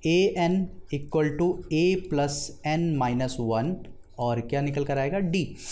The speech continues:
इक्वेशन ये रखनी है, सेवन, वन सेवेंटी सेवन equal to A की वैल्यू कितना है मेरा,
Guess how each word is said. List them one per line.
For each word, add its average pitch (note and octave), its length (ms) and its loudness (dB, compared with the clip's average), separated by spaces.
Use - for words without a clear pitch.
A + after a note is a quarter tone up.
इक्वेशन G3+ 380 2
ये F#3+ 120 4
रखनी C#3 280 2
है, A2 80 0
सेवन, E3 400 2
वन F#3 180 2
सेवेंटी G3+ 380 2
सेवन G3+ 360 2
equal D#3+ 320 0
to E3+ 160 0
A D#3+ 80 4
की G3 120 0
वैल्यू F#3 240 2
कितना F#3+ 220 4
है F#3+ 80 2
मेरा, G3 220 4